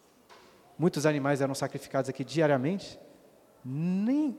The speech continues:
nenhum deles, nem milhares, nem milhões desses animais foram suficientes para perdoar os nossos pecados e nos garantir entrada na presença de Deus. Apenas na cruz, o perfeito altar,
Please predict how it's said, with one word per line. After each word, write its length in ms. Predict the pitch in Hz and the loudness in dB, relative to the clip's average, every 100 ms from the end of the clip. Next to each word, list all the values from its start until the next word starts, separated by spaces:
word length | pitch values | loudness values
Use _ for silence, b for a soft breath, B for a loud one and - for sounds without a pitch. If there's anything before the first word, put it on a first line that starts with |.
| - | -4
nenhum 480 | 170 247 254 240 | 0 2 4 4
deles, 420 | 294 175 233 139 - | 4 4 2 -2 0
nem 200 | 190 262 | 2 4
milhares, 520 | 254 160 180 240 175 | 4 4 4 4 2
nem 120 | 202 | 0
milhões 400 | 247 180 226 269 | 2 8 8 8
desses 160 | 214 196 | 4 2
animais 500 | 180 147 170 214 - B B | 2 2 0 0 -6 B B
foram 240 | - 202 | 4 6
suficientes 480 | 220 220 - 180 185 | 6 0 -4 -6 -4
para 160 | - 196 | -2 0
perdoar 300 | 214 202 196 | 0 4 2
os 80 | 190 | 4
nossos 180 | 196 | 0
pecados 380 | - 208 180 185 | 0 2 4 4
e 40 | 190 | 2
nos 180 | 208 | 0
garantir 340 | 190 208 208 214 | 4 4 4 -4
entrada 340 | 226 190 214 | -2 2 2
na 80 | 175 | 0
presença 320 | 151 135 131 | -2 -2 -4
de 80 | 131 | -6
Deus. 340 | 113 110 - - - - B B B B - - - - - | -8 -10 -12 -20 -20 -20 B B B B -20 -20 -20 -20 -14
Apenas 380 | - 160 185 | 0 2 4
na 100 | 165 | 2
cruz, 460 | 160 185 196 254 - | 2 2 2 2 0
o 80 | 165 | 0
perfeito 460 | 147 - 196 226 | 0 6 6 8
altar, 400 | 196 160 190 208 | 6 6 8 8